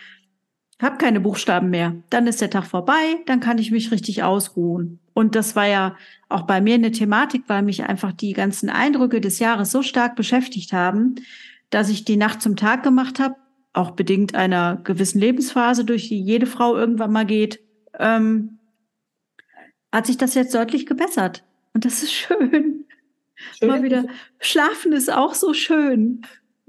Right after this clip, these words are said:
Speaker 2: Ja, dieses Grübeln, dieses Nachdenken ist einfach weg, wenn du wirklich bewusst sagst, „Hey, ich bring das jetzt zum Abschluss“, und das, das hilft
Speaker 1: Ja.
Speaker 2: mir ungemein. Also ich habe jetzt aus diesem, aus diesem Coaching auch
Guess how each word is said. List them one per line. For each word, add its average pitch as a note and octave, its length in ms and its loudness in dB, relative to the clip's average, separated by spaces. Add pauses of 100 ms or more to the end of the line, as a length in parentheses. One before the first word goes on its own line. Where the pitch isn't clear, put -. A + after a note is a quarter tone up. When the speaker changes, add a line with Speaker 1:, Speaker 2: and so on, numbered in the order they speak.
(1040)
Speaker 2:
Ja, E4+ 300 -2
dieses A#3+ 240 -2
Grübeln, C#4 480 2
dieses G#3+ 300 0
Nachdenken A3+ 600 0
ist G3 160 -4
einfach A3 360 0
weg, - 260 0
wenn B3+ 140 -2
du B3+ 140 -2
wirklich C#4 280 -4
bewusst A#3+ 380 0
sagst, B3+ 280 -4
„Hey, C#4+ 260 -2 (840)
ich F#3 160 -8
bring C4+ 200 2
das C#4 120 -2
jetzt A3 240 -4
zum A#3+ 120 -4
Abschluss“, B3+ 600 -4
und G#3 480 0
das, - 260 -8
das D#3+ 180 -4
hilft D3+ 200 -4
Speaker 1:
Ja. D#3+ 60 -10
Speaker 2:
mir A3+ 180 2 (160)
ungemein. F#3 420 0
Also D3+ 160 -6
ich F#3 120 -8
habe G#3 160 0
jetzt G#3 140 -4
aus G#3 160 -2
diesem, G3 320 -6 (400)
aus G#3 200 0
diesem F#3 300 -2
Coaching C#4+ 560 -2
auch G3+ 200 -2